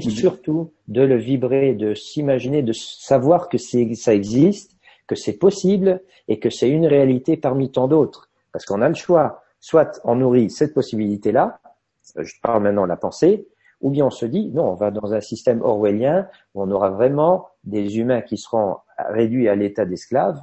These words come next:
Speaker 2: avec la puce, si possible, parce que voilà, ils sont en train de nous préparer ça aussi gentiment. Donc, euh, la puce, euh, l'asservissement total, quoi.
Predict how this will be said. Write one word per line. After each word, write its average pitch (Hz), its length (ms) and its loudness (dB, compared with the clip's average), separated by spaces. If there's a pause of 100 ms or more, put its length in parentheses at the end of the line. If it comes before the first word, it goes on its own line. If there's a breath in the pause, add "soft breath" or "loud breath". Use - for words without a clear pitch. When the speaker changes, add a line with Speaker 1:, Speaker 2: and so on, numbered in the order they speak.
(100)
Speaker 2:
avec 107 220 -4
la 90 100 -4
puce, - 300 -6
si - 120 -12
possible, 135 560 -8
parce - 200 -16
que - 100 -12
voilà, 90 380 -6
ils 80 80 -12
sont - 140 -14
en 85 40 -14
train - 220 -20
de - 80 -18 (500 loud breath)
nous - 60 -10
préparer 92 320 0
ça 87 160 -4
aussi 180 240 -2
gentiment. 139 480 2
Donc, 110 320 -2
euh, 101 180 0
la 92 140 -2
puce, 170 500 0
euh, 110 240 4 (840 loud breath)
l'asservissement 113 580 0
total, - 340 -2
quoi. - 220 -18